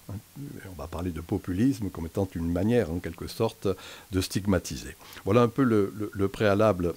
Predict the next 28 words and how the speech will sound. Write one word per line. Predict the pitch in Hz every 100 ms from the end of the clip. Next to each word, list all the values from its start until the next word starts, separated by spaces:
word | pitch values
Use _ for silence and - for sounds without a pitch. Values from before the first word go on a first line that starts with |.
| - -
à |
mon | 98 101
propos, | - 92 - 123 147 - - - -
en | 98 104
deux | 90 104
temps, | - 120 147 156 123 - - -
un | 110
diagnostic | 98 95 92 90 - 139
et | 107
un | 101
pronostic. | 113 90 78 - - - - -
Le | 110
diagnostic, | 107 113 110 98 - 160 - -
donc, | - 117 143 -
ce | - 104
qu'on | - 98
est | 98
en | 95
train | 127 127
de |
quitter, | - 104 87 - -
dans | 85
l'optique | 80 82 143
que | -
je | 90
viens | 85 110
ici | 85 -
d'indiquer. | 104 90 92 -